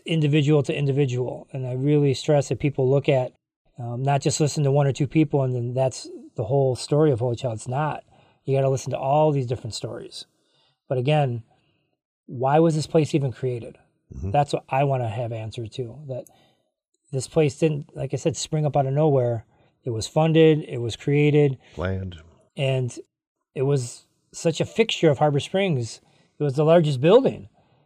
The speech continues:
Speaker 1: I mean, you came downtown, you couldn't miss it. It was a huge red brick building.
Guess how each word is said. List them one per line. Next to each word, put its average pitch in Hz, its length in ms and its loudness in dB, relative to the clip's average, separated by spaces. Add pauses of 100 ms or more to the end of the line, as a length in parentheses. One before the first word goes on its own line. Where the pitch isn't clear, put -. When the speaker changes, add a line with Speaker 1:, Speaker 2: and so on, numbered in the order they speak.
(140)
Speaker 1:
I 156 40 -6
mean, 156 80 0
you 151 60 2
came 185 220 2
downtown, 185 380 2
you 143 60 -2
couldn't 170 260 0
miss 202 200 0
it. 139 60 -2
It 131 40 -4
was 131 140 -6
a 120 60 -8
huge 180 400 -6
red 151 180 -2
brick 135 180 -4
building. 147 360 0